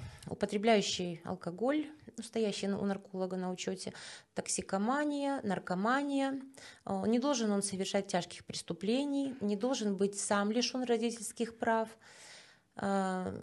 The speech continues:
не должен уклоняться от, э, обязанностей, если он опекун или родитель, вот от этих обязанностей. И еще три других фактора, кото-, при которых, ну, не мо-, ну, не дадут, не получится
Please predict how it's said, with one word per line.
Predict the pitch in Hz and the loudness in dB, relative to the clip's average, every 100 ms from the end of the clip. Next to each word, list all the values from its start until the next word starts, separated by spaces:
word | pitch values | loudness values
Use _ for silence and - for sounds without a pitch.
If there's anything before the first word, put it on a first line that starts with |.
| 208 202 | -8 -4
не | 190 190 190 190 208 233 233 | -2 -2 -2 2 4 6 6
должен | 220 311 269 226 | 6 4 6 4
уклоняться | 220 214 208 196 196 190 190 - | 4 4 6 4 2 0 0 2
от, | 196 196 180 | 0 -2 -2
э, | 185 180 | 0 2
обязанностей, | - 190 190 190 180 180 - 185 175 - - - - | 0 2 2 2 -2 -4 -4 -4 -4 -6 -10 -16 -6
если | 180 - | -6 -4
он | 180 175 | -4 -4
опекун | 170 185 - 175 | -4 -6 -4 -4
или | 170 | -2
родитель, | 175 175 165 151 165 160 | 0 -2 -4 -8 -8 -6
вот | 175 | -6
от | 175 | -4
этих | 170 - - | -6 -8 -6
обязанностей. | 160 165 214 269 302 - 262 | -2 0 0 -2 -2 -4 -6
И | - | -2
еще | 208 208 - 220 | 0 0 0 0
три | 208 - 196 196 165 - - | -2 -6 -4 -2 -2 -8 -10
других | 180 180 170 185 | -4 -2 -2 0
фактора, | - 349 - 196 | 4 4 4 2
кото-, | 185 - | 2 0
при | 208 | -2
которых, | 202 269 254 175 | 0 0 -2 0
ну, | 214 | 2
не | 269 | 4
мо-, | 247 180 | 4 2
ну, | 190 269 | 0 -2
не | 233 254 | -2 0
дадут, | 269 247 185 | 0 0 -2
не | 240 | -4
получится | 247 220 165 - - 175 | 0 0 -2 -6 -10 -10